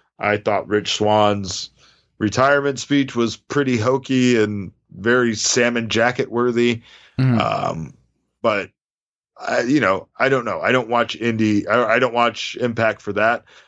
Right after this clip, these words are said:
Speaker 1: I, I watch Impact for Rob Van Dam to make out with his hot girlfriend. That's what I watch it for.
Speaker 2: Girlfriends.
Speaker 1: Girlfriends. Hell yes.
Speaker 2: Put some respect on his name. Um,
Speaker 1: Who's living a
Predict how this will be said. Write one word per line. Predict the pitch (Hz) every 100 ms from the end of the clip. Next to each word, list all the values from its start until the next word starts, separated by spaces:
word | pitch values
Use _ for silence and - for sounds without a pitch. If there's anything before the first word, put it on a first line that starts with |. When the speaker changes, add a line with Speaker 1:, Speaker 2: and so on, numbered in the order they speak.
| _
Speaker 1:
I, | - 107
I | 110 139
watch | 139 139
Impact | 143 135 139 135 131
for | - 127 123
Rob | 123 131
Van | 127 127
Dam | 127 127
to | 113
make | 113 110
out | 113
with | 104
his | 107 104
hot | 120 98
girlfriend. | 110 107 87 90 _ _ _
That's | 107 107
what | 110
I | 98
watch | 131 -
it |
for. | 123
Speaker 2:
Girlfriends. | 110 85 - - - _ _ _ _ _ _ _
Speaker 1:
Girlfriends. | 127 151 190 - - 110 147 180 127 104 101 - -
Hell | - 139 143
yes. | 151 156 117 -
Speaker 2:
Put | 131
some | 131
respect | 120 - 110 107
on |
his | 104 120
name. | 98 - _ - - - -
Um, | 135 135 127 120
Speaker 1:
Who's | 117 127
living | 151 151
a | 139